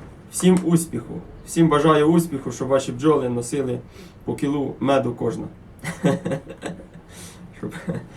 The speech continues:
Зараз, як мені колись казав один, е, що м-, матки Бакфаст, це взагалі настільки круті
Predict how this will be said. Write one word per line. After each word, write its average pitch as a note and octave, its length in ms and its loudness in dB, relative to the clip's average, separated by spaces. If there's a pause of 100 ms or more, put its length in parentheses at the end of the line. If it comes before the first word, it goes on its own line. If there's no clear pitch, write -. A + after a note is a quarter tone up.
(240)
Зараз, E3 580 2
як C3 220 2
мені D3+ 180 6
колись D3 320 4
казав C#3 420 4 (760)
один, C#3 380 4
е, A2+ 560 0
що - 100 -6
м-, A2+ 380 -2 (460)
матки D3+ 380 2
Бакфаст, C#3 600 2
це B2+ 220 0
взагалі A#2+ 500 0
настільки E3 520 0
круті D#3 420 2